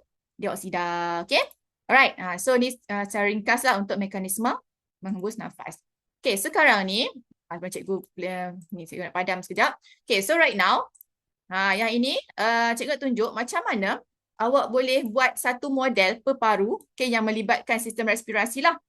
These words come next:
Okey, so bahan dia mudah je kalau awak tengok kat sini. Okey, ha, so kenapa dia bergerak, dia mengembar, mengecut tu? Okey, so setiap model tu diwakilkan oleh organ pernafasan kita. Okey, so,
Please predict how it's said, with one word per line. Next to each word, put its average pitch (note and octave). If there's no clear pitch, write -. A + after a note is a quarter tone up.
Okey, G3
so D#4+
bahan C#4
dia -
mudah D4
je A3+
kalau A3+
awak -
tengok G#3
kat G3
sini. G3+
Okey, E3
ha, D#3+
so B3+
kenapa A#3
dia A3
bergerak, A3
dia G3+
mengembar, G#3+
mengecut A3
tu? D4
Okey, F#3+
so C#4+
setiap C4+
model B3+
tu E4
diwakilkan A#3+
oleh B3
organ C4
pernafasan G#3+
kita. F#3
Okey, A#3+
so, D#4